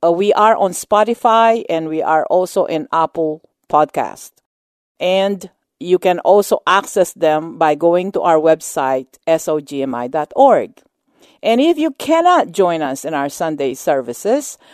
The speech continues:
we are live streaming at exactly ten thirty in the morning, Sunday morning, and seven P M Sunday night and Wednesday night.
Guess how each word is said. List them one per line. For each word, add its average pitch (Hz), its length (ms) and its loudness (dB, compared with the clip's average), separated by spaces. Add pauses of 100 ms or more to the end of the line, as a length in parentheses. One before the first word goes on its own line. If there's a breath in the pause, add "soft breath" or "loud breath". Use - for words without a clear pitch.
we 214 160 2
are 190 140 6
live 208 460 4
streaming 170 640 -4
at 165 80 -2
exactly 165 560 -4
ten 190 320 -2
thirty 165 600 0 (480)
in 180 160 -2
the 165 80 0
morning, 208 460 4
Sunday 202 320 2
morning, 156 500 0
and 156 180 -4
seven 220 580 2
P 208 260 -6
M 151 540 -4 (160)
Sunday 190 440 2
night 156 460 0 (100)
and 151 360 -2
Wednesday 156 520 -2
night. - 460 -18